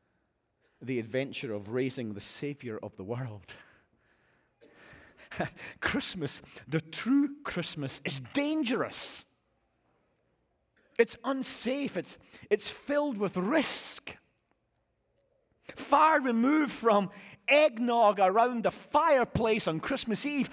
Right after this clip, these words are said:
Far removed from sitting together as a family watching A Wonderful Life. Far removed from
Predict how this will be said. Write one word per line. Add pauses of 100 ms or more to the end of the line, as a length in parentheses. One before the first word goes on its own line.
Far
removed
from (160)
sitting
together
as
a
family
watching
A
Wonderful
Life. (280)
Far
removed
from